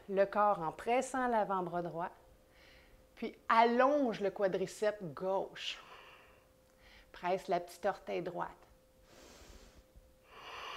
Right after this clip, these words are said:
Deux autres respirations ici. À chaque fois que tu expires, le pied peut peut-être se rapprocher près de la hanche. Les genoux vont avoir tendance à s'ouvrir. Essaie de les garder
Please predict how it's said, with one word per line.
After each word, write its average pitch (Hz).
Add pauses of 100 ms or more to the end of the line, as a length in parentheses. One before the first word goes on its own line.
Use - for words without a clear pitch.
(1300)
Deux 185
autres 190
respirations 170
ici. 170 (2250)
À 175
chaque 214
fois 311
que 311
tu 294
expires, 294 (180)
le 226
pied 262
peut 302
peut-être 277
se 262
rapprocher 240
près 240
de 202
la 214
hanche. - (1500)
Les 190
genoux 208
vont 208
avoir 202
tendance 208
à 202
s'ouvrir. 190
Essaie 214
de 180
les 202
garder 202